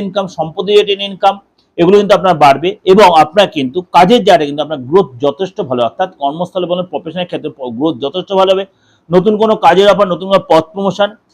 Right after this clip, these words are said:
এসে কিন্তু আপনার নতুন কোনো কাজে সিলেক্ট হবে, আপনাকে সিলেক্ট করতে পারে কোম্পানি বা আপনার বস আপনাকে সিলেক্ট করতে পারে, আপনাকে যথেষ্ট দায়িত্ব দিতে পারে, সেল ভালো হবে। অর্থাৎ আপনার কোনো কোনো মাসটা দেখা যাচ্ছে, বিশেষ করে আগস্ট মাসটা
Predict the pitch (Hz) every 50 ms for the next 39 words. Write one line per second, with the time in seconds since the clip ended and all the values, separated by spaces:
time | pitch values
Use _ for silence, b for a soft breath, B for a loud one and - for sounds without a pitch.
0 | _ _ _ - 190 180 226 233 220 202 180 165 165 170 160 160 160 160 - 202
1 | 196 185 202 196 185 - 175 156 160 175 - - _ 165 175 208 208 - - 196
2 | 190 190 170 175 151 - - 202 208 214 - - 175 160 156 156 _ 151 135 -
3 | - 135 123 127 131 135 123 117 113 139 139 156 180 165 135 127 123 123 - -
4 | _ 156 143 123 117 151 185 180 190 160 156 156 139 - - 139 131 - _ 139
5 | 131 - 147 151 156 151 - 131 139 131 107 131 131 160 156 165 147 110 113 110
6 | 143 147 _ 190 180 160 - 156 - - 151 190 214 - _ _ _ _ _ _
7 | _ _ _ _ 247 269 269 240 175 135 131 120 104 85 87 90 82 87 85 -
8 | _ _ _ _ _ _ _ _ _ _ _ - - 160 - - - 262 294 -
9 | - _ _ _ _ _ _ _ _ _ _ _ _ _ _ _ _ _ _ -
10 | 170 170 254 240 - - - 208 214 240 247 247 269 262 269 233 196 185 175 -
11 | - - 220 202 170 156 - 180 165 147 - - 131 143 165 226 233 - - 202
12 | - 131 143 170 202 285 269 - - 180 160 147 - - _ 160